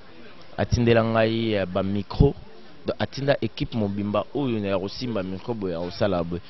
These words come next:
Maman na nga moko Nadine Kasongo atinda ba laptop. Donc na bouger na forcer le mot te. Kozwa, kozwa, kozwa mwa contretemps ya, ya lisolo to kozwa mwa contretemps ya,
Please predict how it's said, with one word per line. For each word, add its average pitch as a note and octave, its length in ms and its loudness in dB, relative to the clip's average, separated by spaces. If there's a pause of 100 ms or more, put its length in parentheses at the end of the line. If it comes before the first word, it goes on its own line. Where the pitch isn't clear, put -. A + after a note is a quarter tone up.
(260)
Maman A#2 280 2
na A2+ 80 -2
nga A2 160 -2
moko A#2 300 -2
Nadine G#2+ 380 -2
Kasongo F#2+ 520 -6
atinda G#2 380 -4
ba F#2 100 -2
laptop. G2+ 480 2 (680)
Donc A2 260 6 (180)
na A2 100 6
bouger A#2+ 380 6
na C#3 100 6
forcer A2+ 380 -2
le A#2 100 -4
mot G2 420 -8
te. F2+ 100 -14 (420)
Kozwa, A#2+ 500 -12 (220)
kozwa, A#2 460 -4 (280)
kozwa A#2+ 240 -2
mwa C#3 140 2
contretemps C3 760 -2 (400)
ya, G2 600 2 (140)
ya G2+ 200 0
lisolo G#2 540 -4
to B2 160 -8
kozwa G#2 260 -6
mwa A2+ 160 -2
contretemps A2+ 640 -4 (380)
ya, F#2+ 400 2